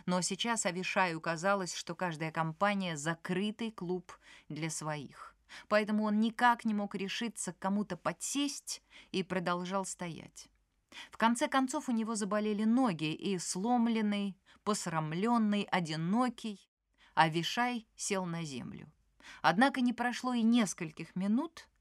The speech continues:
как его окружила стайка девочек — всё ещё напевая песню, подхваченную в предыдущей компании.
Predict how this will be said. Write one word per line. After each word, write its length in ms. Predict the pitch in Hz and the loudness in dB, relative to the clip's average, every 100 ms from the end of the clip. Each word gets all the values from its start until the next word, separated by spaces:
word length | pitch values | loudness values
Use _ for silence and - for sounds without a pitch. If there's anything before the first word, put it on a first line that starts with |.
| - - - | -20 -20 -4
как 200 | 208 196 | 0 0
его 280 | 196 220 277 | 0 0 0
окружила 520 | 254 220 226 277 269 | 0 -4 -4 -2 -4
стайка 460 | 240 - 247 247 247 | -4 0 0 0 -4
девочек — 840 | 175 175 165 151 - - - - _ - - | -2 -2 -2 -4 -6 -8 -10 -20 _ -20 -18
всё 320 | - - 240 262 | -8 -2 0 2
ещё 280 | 226 - | 0 0
напевая 520 | 208 190 202 208 214 185 | 0 0 0 2 2 2
песню, 580 | - 262 269 - 214 | -4 -2 -2 -2 -2
подхваченную 920 | 202 196 - 202 214 - 202 190 185 180 - | 0 -2 0 0 0 -2 -2 -2 -4 -6 -12
в 120 | - - | -12 0
предыдущей 680 | 202 214 226 202 160 - | 2 2 0 -2 -4 -6
компании. 720 | 147 160 160 151 135 135 139 | -2 0 0 -4 -6 -8 -12